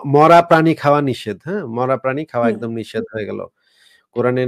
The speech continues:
Speaker 1: আ, সূরা, আ, আ, কোরআনে কয়েকটা আয়াতই বলা হয়েছে যে মরা প্রাণী খাওয়া একদম নিষেধ। আ, এরপরে মোহাম্মদ গেল একবার যুদ্ধে, যুদ্ধে গেল একটা উপকূলবর্তী একটা অঞ্চলে গেল,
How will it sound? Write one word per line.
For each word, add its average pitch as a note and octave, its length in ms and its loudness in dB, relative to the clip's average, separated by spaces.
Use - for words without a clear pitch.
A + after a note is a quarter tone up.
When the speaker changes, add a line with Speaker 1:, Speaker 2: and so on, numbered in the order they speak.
Speaker 1:
আ, A2 380 -4
সূরা, B2 520 -2
আ, B2 140 -4
আ, A#2+ 280 -8
কোরআনে C3+ 320 -2
কয়েকটা C3+ 360 2
আয়াতই C#3 260 0
বলা B2+ 260 0
হয়েছে C#3 320 -6
যে C#3+ 280 -4
মরা B2+ 320 2
প্রাণী C#3+ 280 -2
খাওয়া C3 260 -2
একদম B2 220 -4
নিষেধ। G#2+ 340 -8
আ, G#2+ 320 -8
এরপরে F3+ 640 2
মোহাম্মদ C3+ 560 -2
গেল C#3 160 4
একবার B2+ 280 0
যুদ্ধে, C3+ 460 -4
যুদ্ধে B2 480 -6
গেল B2+ 180 -2
একটা B2+ 440 -4
উপকূলবর্তী F3 920 0
একটা C#3 220 0
অঞ্চলে B2 420 -4
গেল, D#3 380 -4